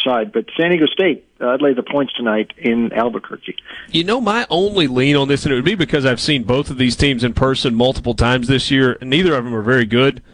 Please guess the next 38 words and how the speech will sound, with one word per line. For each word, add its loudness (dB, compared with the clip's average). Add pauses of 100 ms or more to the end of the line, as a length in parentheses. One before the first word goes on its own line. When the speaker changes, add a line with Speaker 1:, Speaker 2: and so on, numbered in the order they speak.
(520)
Speaker 2:
I 2
just 0
don't 0
see 2
how 0
South 0
Florida 2
is -2
gonna 0
handle 0
twenty-seven 0
degrees 0
at -10
kickoff -2
tonight. -4
That 2
is, -4
uh, -2
for, -2
for 2
a 2
team 0
that's -2
winless 0
in 2
the 0
conference 0
and -2
one 2
and -2
nine 2
overall, 2
that 0
feels 0
like 0
a 2
miserable 0
setup. -2